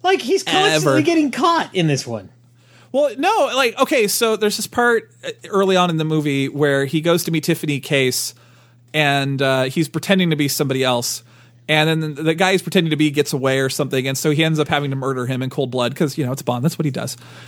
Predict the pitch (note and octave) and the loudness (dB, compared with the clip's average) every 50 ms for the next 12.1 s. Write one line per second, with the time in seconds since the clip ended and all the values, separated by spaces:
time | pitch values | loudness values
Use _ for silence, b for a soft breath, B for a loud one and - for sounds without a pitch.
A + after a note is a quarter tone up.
0 | B B - - E3+ F3+ F#3+ F3+ F#3 F3+ - A3+ A3+ - F#3+ D3+ D3 D3+ D#3+ D#3 | B B -2 0 2 2 2 2 0 0 0 0 0 0 0 2 2 2 2 2
1 | D#3 - - D3 - - B2+ - B2+ A#2 A#2+ A#2 G#2 - b b b b b b | 0 0 -2 -4 -6 -4 -4 -2 -2 -2 -2 -4 -6 -10 b b b b b b
2 | - E3 E3 E3 D#3 - - F#3+ F3 F3 E3+ E3+ E3 - F#3+ G#3 G#3+ A3 A3 A3 | 0 0 2 2 2 2 2 2 2 2 2 0 0 0 0 2 2 2 2 2
3 | G#3 G3+ G3 F#3 - - - - - D#3+ D#3 C#3+ C#3 - - G3+ G#3+ G3 E3 - | 2 0 -2 -4 -4 -8 -10 -8 -2 0 0 0 2 0 -2 -2 0 0 -2 0
4 | - F#3+ F3+ E3+ D#3+ D3 - - b b b b b b b b D#3 C#3+ C3+ C3 | 0 2 2 2 2 0 -2 -6 b b b b b b b b 0 2 2 2
5 | - - - E3+ - F3+ F3+ F#3+ G3+ G3 E3 C3+ C3+ D#3 D#3 D#3+ E3 D#3+ - - | 0 -2 -4 -2 0 2 2 4 4 2 2 2 2 2 4 4 2 2 0 -4
6 | - - D3 D3 D#3 D#3 E3+ F3 F3 E3+ - - F3 F3 F3+ F3 - - F3 F3 | -2 0 2 2 2 4 2 2 0 0 0 0 2 2 0 0 0 2 2 4
7 | F#3 G3+ A3 A3+ F#3 - - - D#3 D3 - E3 D3 C3+ C3 C#3 - - - - | 4 2 2 0 -2 -6 -4 -2 -2 0 2 2 0 0 0 -2 -8 -14 -18 -18
8 | D#3 - - - - _ E3+ E3+ F3 E3 D3+ C3+ A#2+ A#2+ A#2+ - B B B B | -18 -16 -16 -18 -8 _ 0 2 2 4 4 4 2 2 0 -2 B B B B
9 | B B B _ - F#3+ F#3+ F#3 E3+ D#3+ - A#3+ A3 G#3+ G#3 G3+ - A#3+ D4+ F4+ | B B B _ 0 2 2 4 2 2 2 2 4 2 2 0 0 0 2 2
10 | D4+ G3 E3 E3+ C4+ F4 F#4 B3 F#3 A#3+ C#4 E4+ D#4 A#3+ A#3+ G3+ F#3 C#3 A3 G#3 | 2 2 2 2 2 2 2 2 2 2 2 2 2 2 2 2 2 2 2 2
11 | D#3 C#3+ C#3+ A#3 B3+ E4+ - D3 C#3+ D3+ D3 C#3 C3 A#2+ A#2 A#2 A#2 A2+ A2+ A#2 | 2 0 2 2 2 2 2 2 0 0 0 0 -2 -2 -4 -4 -6 -6 -6 -8
12 | A#2+ B2 | -8 -10